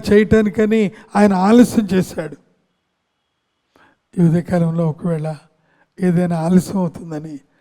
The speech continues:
బాధపడుతున్నావేమో, బిడ్డలు ఆలస్యం అయ్యారని, ఉద్యోగం ఆలస్యం అయిందని, వివాహం ఆలస్యం అయిందని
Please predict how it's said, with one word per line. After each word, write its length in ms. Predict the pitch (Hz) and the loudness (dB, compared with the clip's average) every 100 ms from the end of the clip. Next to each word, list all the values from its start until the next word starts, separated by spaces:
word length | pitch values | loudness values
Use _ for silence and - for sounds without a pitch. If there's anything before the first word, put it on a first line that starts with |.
| _ _ - | _ _ -2
బాధపడుతున్నావేమో, 1000 | 170 180 175 170 - 170 165 160 165 170 _ _ _ _ _ _ _ _ _ _ _ _ _ _ _ _ - | 0 2 0 -2 -4 -6 -4 -6 -8 -14 _ _ _ _ _ _ _ _ _ _ _ _ _ _ _ _ 0
బిడ్డలు 320 | 185 185 185 | 4 4 4
ఆలస్యం 420 | 185 185 - 185 | 4 4 2 0
అయ్యారని, 580 | 175 170 165 156 165 156 _ _ _ _ _ _ _ _ _ _ _ | 0 0 -2 -4 -6 -8 _ _ _ _ _ _ _ _ _ _ _
ఉద్యోగం 440 | 185 156 202 185 190 | 0 8 8 8 4
ఆలస్యం 440 | 175 185 180 185 | 4 4 2 0
అయిందని, 460 | 175 165 165 165 170 _ _ _ _ _ _ _ | -2 -2 -6 -8 -10 _ _ _ _ _ _ _
వివాహం 440 | 190 196 214 190 190 | 8 10 10 8 4
ఆలస్యం 460 | 180 190 185 196 | 4 4 4 2
అయిందని 460 | 180 165 165 165 | -2 -2 -6 -8